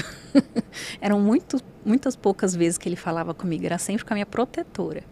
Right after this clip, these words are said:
E ele tocava piano, às vezes, pra eu dormir, eu ia dormir e ficava escutando aquelas musiquinhas, musiquinhas. E eu até contava histórias pro meu irmão. Eu tenho dois irmãos que eu cuidei a vida inteira, assim, qu-,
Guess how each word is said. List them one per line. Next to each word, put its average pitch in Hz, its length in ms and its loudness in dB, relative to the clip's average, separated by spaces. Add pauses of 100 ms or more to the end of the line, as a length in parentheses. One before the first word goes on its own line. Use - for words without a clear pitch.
(520)
E 247 60 4
ele 233 80 4
tocava 233 400 0
piano, 269 560 4
às 233 100 0
vezes, 185 160 2
pra - 140 -4
eu 185 40 0
dormir, 208 600 0 (260)
eu 196 80 -2
ia 180 120 -2
dormir 233 440 4
e 269 60 2
ficava 220 280 -4
escutando 247 640 -2
aquelas 196 300 -4
musiquinhas, 208 840 -2
musiquinhas. 220 760 -4 (880)
E 226 120 2
eu 233 60 6
até 240 200 0
contava 285 500 2
histórias 185 440 2
pro - 140 -6
meu 180 140 0
irmão. 196 340 2 (300)
Eu - 60 -8
tenho 180 240 -2
dois 214 240 6
irmãos 233 460 6
que - 80 -2
eu - 20 -6
cuidei 175 360 -2
a 170 40 -2
vida 175 240 -2
inteira, 185 460 -2 (500)
assim, 175 300 -2
qu-, - 140 -6